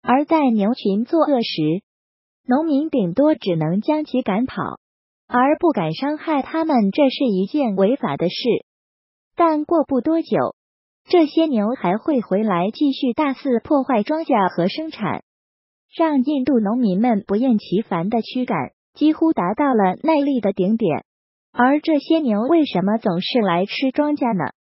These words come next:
因为牛群数量实在是太大了。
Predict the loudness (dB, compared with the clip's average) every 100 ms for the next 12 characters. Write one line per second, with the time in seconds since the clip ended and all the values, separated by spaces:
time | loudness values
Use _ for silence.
0 | _ _ _ _ _ 0 4 4 4 2
1 | 0 0 -2 -4 -2 0 0 2 0 0
2 | -2 -2 0 0 0 -4 0 0 0 0
3 | 0 -2